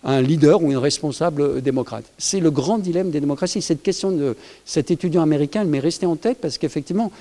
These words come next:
qu'est-ce que devra faire le candidat démocrate ou la candidate démocrate face à Trump ? Est-ce qu'il faut jouer à Trump bis, la copie de Trump ? Vous vous souvenez du débat à Trump, euh, Hillary Clinton, où il tourne autour d'elle, il veut l'intimider physiquement, il la brutalise dans ses, dans ses tweets en permanence, c'est qu'il tweet tout le temps.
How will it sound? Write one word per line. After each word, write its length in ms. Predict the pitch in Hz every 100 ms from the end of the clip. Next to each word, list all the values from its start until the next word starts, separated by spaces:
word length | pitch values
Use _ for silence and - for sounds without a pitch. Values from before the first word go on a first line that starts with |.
| - _ -
qu'est-ce 220 | 214 -
que 80 | 196
devra 320 | 175 151 151
faire 240 | - 196
le 80 | 180
candidat 380 | - 165 151 147
démocrate 500 | 139 135 127 190 185
ou 60 | 139
la 120 | 151
candidate 460 | - 139 131 131
démocrate 400 | 127 123 151 185
face 240 | - 160 165
à 40 |
Trump ? 280 | 156 151 139
Est-ce 100 | 120
qu'il 100 | 123
faut 140 | 160
jouer 360 | 139 143 202 208 -
à 80 | 160
Trump 380 | - 180 165 -
bis, 480 | 120 120 262 - - - - -
la 100 | 135
copie 320 | - 190 185
de 40 | 147
Trump ? 380 | - 190 262 - - - _ _
Vous 60 | 135
vous 60 | 151
souvenez 360 | - 220 254
du 140 | 196 160
débat 320 | 160 170 160
à 60 | 143
Trump, 340 | - 175 147
euh, 320 | 139 131 127 135
Hillary 280 | 143 139
Clinton, 420 | 135 175 170 202 170
où 100 | 147
il 60 |
tourne 320 | 147 196 170
autour 240 | 156 165 151
d'elle, 400 | 180 196 175 127 - - -
il 100 | 123
veut 120 | 156
l'intimider 560 | 170 165 190 180 160 165
physiquement, 640 | 175 156 165 185 202 180 - - -
il 140 | 143
la 100 | 143
brutalise 720 | 131 151 - 196 185 202 165
dans 300 | 156 143 160
ses, 460 | 135 165 139 135 135
dans 160 | 139 143
ses 160 | 170
tweets 320 | - 202 185
en 80 | 165
permanence, 500 | 135 156 185 214 196
c'est 120 | 160 156
qu'il 160 | 143
tweet 280 | - 190 -
tout 120 | 220
le 40 | 220
temps. 340 | - 254